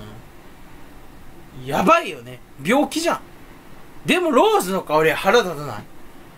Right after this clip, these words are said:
まあ、立たんか。立たないんだよな。俺、俺しかめちゃ、なんだよ、陛下、陛下いてさ、まあ、いい匂いがしてきましたっていうのは、まあね、いいニホヒって言ってほしいな。うん。なんか加藤純一さんみたいな。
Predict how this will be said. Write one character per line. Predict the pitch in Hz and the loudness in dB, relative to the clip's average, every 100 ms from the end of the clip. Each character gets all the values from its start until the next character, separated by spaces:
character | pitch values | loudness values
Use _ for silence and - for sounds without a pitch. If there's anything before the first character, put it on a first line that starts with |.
| - 143 | -14 -4
ま | 127 | -4
あ、 | |
立 | 123 143 | -4 0
た | 196 | 0
ん | 156 | 0
か。 | - - - - - | -6 -14 -14 -14 -14
立 | - 202 | -10 -6
た | |
な | 262 | -6
い | 139 | -6
ん | 113 | -10
だ | 98 | -10
よ | |
な。 | 113 | -6
俺、 | 185 277 | -4 -2
俺 | 208 247 359 | 2 4 4
し | - | 4
か | - | 0
め | 151 | -2
ち | 151 - | -6 -12
ゃ、 | - - - - - - | -16 -16 -16 -18 -16 -10
な | 156 339 | -8 -4
ん | 403 | 0
だ | 233 | 2
よ、 | 143 120 - | 2 0 -10
陛 | - 311 320 | -6 -6 -4
下、 | 156 139 - | -8 -8 -8
陛 | - 247 - | -4 -4 -2
下 | 147 | -4
い | |
て | 139 123 | -4 -6
さ、 | 139 123 117 - - - - - | -4 -6 -8 -14 -18 -20 -20 -10
ま | 143 | -8
あ、 | 135 | -2
い | 214 214 | 0 0
い | |
匂 | 165 165 196 | 2 2 2
い | 147 | 0
が | 127 | -4
し | - | -6
て | 151 | -6
き | 160 | -6
ま | 147 | -6
し | - | -6
た | 107 | -10
っ | |
て | - - | -14 -16
い | 123 | -14
う | |
の | 117 | -12
は、 | 120 | -8
ま | 123 120 | -6 -6
あ | |
ね、 | 120 123 - - - - - - | -8 -10 -14 -20 -20 -20 -6 4
い | 359 330 | 8 8
い | 208 | 6
ニ | 208 226 | 2 4
ホ | - 330 | 4 2
ヒ | 294 262 | 0 -2
っ | |
て | - | -4
言 | 143 | -10
っ | |
て | - 143 | -8 -8
ほ | |
し | - 135 | -6 -8
い | |
な。 | 107 107 - - 120 127 127 113 127 | -10 -14 -18 -16 -12 -8 -8 -8 -8
う | |
ん。 | 135 | -8
な | 135 | -8
ん | |
か | - 165 | -2 -2
加 | - | 0
藤 | 123 | -6
純 | 120 123 | -6 -8
一 | 120 | -8
さ | 123 | -8
ん | 117 | -8
み | 120 | -10
た | - | -12
い | |
な。 | 202 | -14